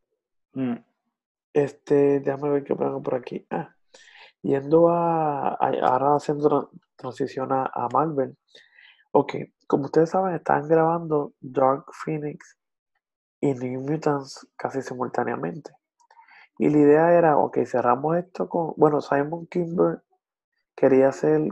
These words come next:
Speaker 2: como, como que Dark Phoenix durara dos películas.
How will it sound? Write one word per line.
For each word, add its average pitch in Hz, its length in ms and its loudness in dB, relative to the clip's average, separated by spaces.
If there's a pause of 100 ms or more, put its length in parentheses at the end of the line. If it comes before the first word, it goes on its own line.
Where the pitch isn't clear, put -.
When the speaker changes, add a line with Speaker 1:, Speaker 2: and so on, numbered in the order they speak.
Speaker 2:
como, 131 840 -4 (840)
como 123 680 0 (260)
que 143 80 0
Dark 127 260 2
Phoenix 143 300 -6
durara 147 320 6
dos 131 200 0
películas. 127 480 -4